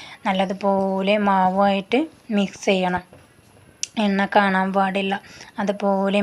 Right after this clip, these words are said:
മാവിലേക്ക് നല്ലതുപോലെ ഇറങ്ങി നിൽക്കാനുണ്ട്. ഇനി നമുക്ക് നല്ലതുപോലെ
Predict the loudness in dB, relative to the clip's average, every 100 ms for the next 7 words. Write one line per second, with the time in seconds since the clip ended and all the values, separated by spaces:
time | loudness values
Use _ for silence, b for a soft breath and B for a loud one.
0 | 2 2 0 0 -2 -2 0 0 -2 -2
1 | -2 0 0 -2 -2 B B B 2 4
2 | 4 0 0 0 -2 -2 0 0 -2 -4
3 | -8 -16 B B B B B B -8 0
4 | 2 2 2 2 2 0 0 0 0 0